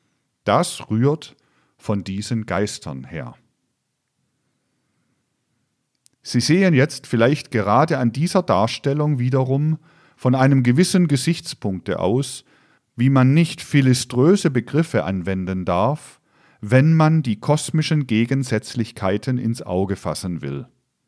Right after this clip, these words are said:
Man darf nicht die luziferischen Geister, wenn ich mich so ausdrücken darf, einfach über die Achsel anschauen, sondern man muss sich klar sein,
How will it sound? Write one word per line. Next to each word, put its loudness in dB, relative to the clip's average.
Man 2
darf 2
nicht -2
die 2
luziferischen -2
Geister, -2
wenn -4
ich -6
mich -2
so -2
ausdrücken -2
darf, 0
einfach 0
über 2
die -6
Achsel -2
anschauen, 0
sondern 2
man 2
muss 0
sich -8
klar 2
sein, -2